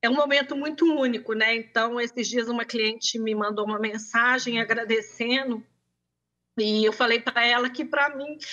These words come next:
era muito mais gratificante, é,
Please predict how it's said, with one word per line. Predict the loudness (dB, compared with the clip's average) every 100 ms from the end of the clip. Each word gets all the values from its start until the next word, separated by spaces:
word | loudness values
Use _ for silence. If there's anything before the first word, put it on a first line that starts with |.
| -10 -10 -12 -16 _
era | 0 2
muito | 0 -2 2
mais | 2 2
gratificante, | 0 0 -2 -6 0 2 2 0 -4 -2
é, | 0 2 2 2 0 -2 -4